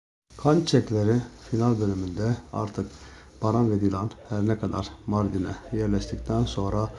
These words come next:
çok mutlu olsalar da Hacer kolay kolay Karabeylerin peşini bırakmayacak. Ve en son Baran ve Dilan çocukları Miran'a sünnet düğünü yaptıktan sonra Hacer hastaneden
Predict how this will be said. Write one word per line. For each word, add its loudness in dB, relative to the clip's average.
çok 0
mutlu -4
olsalar 0
da 0
Hacer 0
kolay -4
kolay -6
Karabeylerin 2
peşini -2
bırakmayacak. -4
Ve 2
en 6
son -2
Baran 0
ve 0
Dilan -2
çocukları -2
Miran'a -2
sünnet -4
düğünü -4
yaptıktan 0
sonra -2
Hacer 0
hastaneden -4